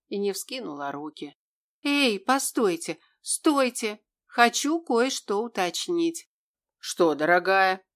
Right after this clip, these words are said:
хором ответили мужчины, чем только меня раздосадовали. «Так, демон, вопрос к тебе. Скажи, как на духу.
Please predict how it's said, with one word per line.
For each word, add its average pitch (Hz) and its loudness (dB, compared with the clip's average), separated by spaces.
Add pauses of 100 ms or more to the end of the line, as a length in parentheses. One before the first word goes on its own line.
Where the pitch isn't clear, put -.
(100)
хором 180 0
ответили 170 -2
мужчины, 170 -4
чем 190 -4
только 180 -6
меня 147 -8
раздосадовали. 151 -4 (440)
«Так, 226 4
демон, 190 0 (160)
вопрос 214 2
к - -12
тебе. 160 -6 (480)
Скажи, 226 2
как 247 0
на 220 -2
духу. 185 -4